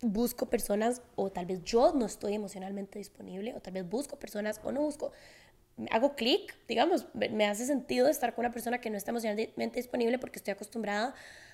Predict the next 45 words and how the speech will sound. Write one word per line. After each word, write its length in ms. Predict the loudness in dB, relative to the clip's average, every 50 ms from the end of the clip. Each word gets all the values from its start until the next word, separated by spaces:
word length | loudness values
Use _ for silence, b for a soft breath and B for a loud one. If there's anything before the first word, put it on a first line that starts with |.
| B B -12
a 60 | -10
que 120 | -6 -2
no 120 | 0 2 2
validen 340 | 4 4 4 4 4 4 4
mis 100 | 2 2
emociones, 580 | 0 -2 -2 0 2 2 4 4 2 0 -2
a 40 | -8
que 160 | -12 -12 -12
no 320 | -10 -6 -4 -2 0 2 2
le 100 | 2 2
ponga 180 | 0 0 0
atención 260 | 0 -2 -2 -2 -2 -2
a 40 |
mis 160 | -2 -4 -4 -4
necesidades 440 | -4 -4 -4 -6 -6 -6 -6 -6 -8
emocionales, 540 | -12 -16 -14 -10 -8 -6 -6 -6 -8 -14 -16
etcétera. 380 | -12 -10 -8 -6 -6 -6 -6 -6
Esto 280 | -8 -8 -6 -6 -8 -8
pasa, 440 | -4 -4 -4 -4 -4 -4 -6 -6 -6
¿verdad? 360 | -6 -8 -6 -4 -4 -2 -2
O 40 | -2
sea, 240 | -2 -2 -2 -2 -2 B B B B B B B B B
yo 160 | -8 -6 0
creo 180 | 2 2 2 4
que 280 | 4 4 4 4 2 -6 -18 _ _ _ _ _ -16 -8 -4
es 140 | -2 -2 -2
importante 560 | -2 -2 -2 -2 -2 0 0 0 0 0 -4
también 360 | -4 -4 -6 -4 -4 -4 -4
como 380 | -4 -4 -2 0 0 0 0 -2 -6 -20 _ _ _ _ _ _ _ _ _ _ _ _ _ _
ver 160 | -2 -2 -2 0
este 240 | -2 -2 -2 -4
punto 440 | -4 -4 -4 -2 -2 -2 -2 -4 -6
ciego 520 | -6 -2 -2 0 0 0 0 -2 -6 -10 B B B B B B B B B
que 100 | -8 -4
a 40 | -4
veces 280 | -4 -2 -2 -2 0 0
lo 120 | 2 0
dejamos, 720 | 0 -2 -2 -4 -6 -8 -8 -10 -12 -14 -14 -14 -14 -16 -18 _ _ _
le, 160 | -2 -2 -2
le 120 | 0 0 -2
pasamos 260 | -2 -2 -4 -4 -2
por 140 | 0 0 0
encima, 540 | 0 -2 -2 0 0 0 0 -2 -4 -8 -8
que 340 | -4 -2 2 4 4 4
es, 140 | 4 2 0